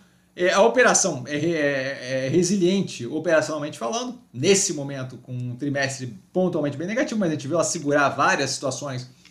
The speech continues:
onde, é, mesmo com condições bem negativas, ainda assim, se manteve bem positiva. Se a gente parar pra pensar, por exemplo, mesmo com todo esse, essa questão, não teve um prejuízo, então, assim, <laughs> é impressionante,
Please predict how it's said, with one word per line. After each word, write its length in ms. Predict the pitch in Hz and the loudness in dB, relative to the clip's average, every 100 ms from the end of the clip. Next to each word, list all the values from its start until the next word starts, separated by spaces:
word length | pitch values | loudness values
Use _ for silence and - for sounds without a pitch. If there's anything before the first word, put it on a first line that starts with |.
| _ _ _ _ | _ _ _ _
onde, 440 | 226 196 117 101 - - | 2 4 0 -10 -16 -20
é, 220 | 110 110 | -16 -12
mesmo 420 | 113 170 202 170 | 2 6 6 4
com 220 | - 160 | -6 -10
condições 400 | 131 156 131 156 | -10 -10 -10 -8
bem 240 | 117 117 175 | -8 -2 -2
negativas, 560 | 160 135 - 151 131 | 0 -2 -4 -6 -4
ainda 180 | 131 147 | -6 -4
assim, 320 | 127 - 123 - _ _ - | -6 -4 -8 -12 _ _ -8
se 140 | - | 0
manteve 260 | 175 160 156 | 0 2 2
bem 80 | 147 | 0
positiva. 300 | 180 214 214 | -2 -2 -2
Se 80 | 147 | -2
a 20 | |
gente 100 | 123 | -2
parar 220 | 156 160 | 2 2
pra 80 | 147 | 0
pensar, 280 | 139 127 139 | -4 -4 -4
por 220 | - 170 | -2 0
exemplo, 460 | 127 156 131 104 - _ - | 0 -4 -8 -14 -20 _ -20
mesmo 540 | 113 151 214 175 160 | -2 4 6 4 -2
com 120 | 143 135 | -4 -6
todo 260 | 160 175 | -2 0
esse, 280 | 143 120 101 95 _ - 120 | 0 -4 -12 -18 _ -14 -12
essa 240 | 127 113 131 | -10 -8 -6
questão, 440 | 131 - 147 120 - _ - | -6 -4 -4 -6 -10 _ -2
não 220 | 180 208 | 2 2
teve 320 | - 185 165 | 4 4 4
um 720 | 160 147 143 135 131 127 123 | -2 -4 -6 -8 -6 -4 -4
prejuízo, 480 | 123 151 131 226 175 | -2 -2 0 -2 -2
então, 140 | 123 143 | -4 -4
assim, 260 | 143 123 117 - 196 131 | -4 -8 -10 -6 -6 -6
<laughs> 320 | 143 123 117 | -10 -12 -14
é 140 | - 135 | -8 -8
impressionante, 680 | 131 160 - 139 170 220 | -2 0 2 2 0 -4